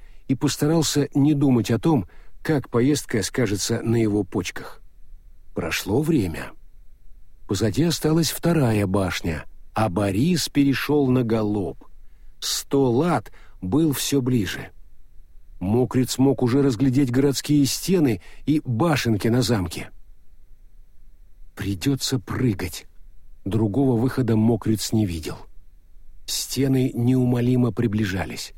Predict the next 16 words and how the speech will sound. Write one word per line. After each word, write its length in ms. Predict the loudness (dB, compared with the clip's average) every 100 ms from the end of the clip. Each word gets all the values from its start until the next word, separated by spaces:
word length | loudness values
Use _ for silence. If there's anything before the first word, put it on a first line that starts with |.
| -18 -18 -18 -18 -6
Он 200 | 0 0
прокрутил 580 | 0 -2 0 -2 0 0
в 80 | 0
голове 380 | 0 2 2 0
полдюжины 640 | 2 0 2 2 4 2
разных 380 | 4 2 2 0
сценариев, 720 | -2 0 2 2 0 -4 -8 -14 -18 -18 -8
и 60 | -4
почти 440 | -2 -4 -2 -2
все 380 | -2 -2 0 0
они 280 | 0 -4 -8 -14 -18 -10
предполагали 760 | -4 -4 -2 0 2 2 2 0 -4
сток 460 | -6 -4 -4 -4
сена. 440 | -4 -4 -4 -6 -10 -14 -16 -16 -14 -4
Остальные 560 | -4 0 2 4 4
заканчивались 800 | 4 2 2 2 2 2 2 2